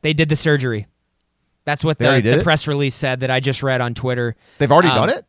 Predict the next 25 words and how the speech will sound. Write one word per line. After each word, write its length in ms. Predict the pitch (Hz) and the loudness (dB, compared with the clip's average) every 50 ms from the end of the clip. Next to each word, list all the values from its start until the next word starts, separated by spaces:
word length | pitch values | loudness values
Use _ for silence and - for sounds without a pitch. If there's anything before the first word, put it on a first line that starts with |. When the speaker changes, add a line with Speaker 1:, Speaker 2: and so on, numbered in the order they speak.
| - 139 | -8 0
Speaker 1:
yeah, 180 | 151 160 156 143 | 2 4 4 4
they 120 | 147 147 | 4 4
did 140 | 139 156 156 | 4 4 2
it 80 | 156 - | 2 0
this 200 | 143 127 - - | 0 -2 -2 -2
morning, 380 | 143 139 139 127 120 110 104 - - _ _ _ _ _ | 0 -2 0 -2 -4 -6 -8 -12 -16 _ _ _ _ _
which 160 | - 151 151 - | -2 -2 0 2
Speaker 2:
Oh 40 | |
my 40 | - | 2
Speaker 1:
means 280 | 160 165 170 165 - - 123 | 4 6 6 6 4 2 0
Speaker 2:
gosh. 0 | |
Speaker 1:
that, 320 | 131 147 147 147 143 - 147 | 0 2 2 2 0 0 -2
uh, 320 | 143 135 135 127 127 131 | 0 0 0 0 -2 -2
which 180 | 135 156 147 - | -2 -2 -2 -2
means 380 | 165 156 147 127 110 - - _ _ _ _ _ _ _ _ | -2 -2 -2 -4 -8 -12 -16 _ _ _ _ _ _ _ _
what, 240 | - 139 143 143 139 | -12 -8 -6 -6 -2
that 180 | - 143 143 - | 0 0 0 2
game's 300 | 147 143 156 160 156 139 | 2 2 2 2 2 0
in 120 | 151 139 - | -2 -2 0
two 160 | - 156 147 | 0 0 4
weeks. 280 | 160 175 185 - - - | 4 4 4 2 0 -2
He'll 120 | 156 147 | -2 0
probably 260 | - 156 143 147 139 | 0 2 0 2 0
be 80 | 139 135 | 0 -2
fine 300 | 120 - 113 98 92 92 | -4 -4 -6 -8 -8 -12